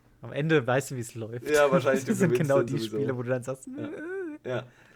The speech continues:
Speaker 2: Pittsburgh Steelers
Speaker 1: Steelers
Speaker 2: gegen
Speaker 1: and Cowboys, das ist ein
Speaker 2: Ja.
Speaker 1: stehender K O,
Speaker 2: Puh.
Speaker 1: ähm,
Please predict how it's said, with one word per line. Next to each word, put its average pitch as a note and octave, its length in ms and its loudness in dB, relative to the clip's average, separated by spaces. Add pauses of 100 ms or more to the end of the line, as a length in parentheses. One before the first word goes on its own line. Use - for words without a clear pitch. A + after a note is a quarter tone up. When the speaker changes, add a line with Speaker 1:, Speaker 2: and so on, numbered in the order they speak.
(640)
Speaker 2:
Pittsburgh G#3+ 380 2
Steelers G#3+ 380 -2
Speaker 1:
Steelers F3+ 320 -2
Speaker 2:
gegen D#3 100 0
Speaker 1:
and B2+ 100 -14
Cowboys, C#3 500 0
das C3 180 -4
ist B2+ 120 -8
ein C3 60 -8
Speaker 2:
Ja. - 60 -10
Speaker 1:
stehender B2+ 460 -4
K A#2+ 220 -6
O, B2+ 280 -6 (140)
Speaker 2:
Puh. - 280 -14
Speaker 1:
ähm, A#2+ 360 -10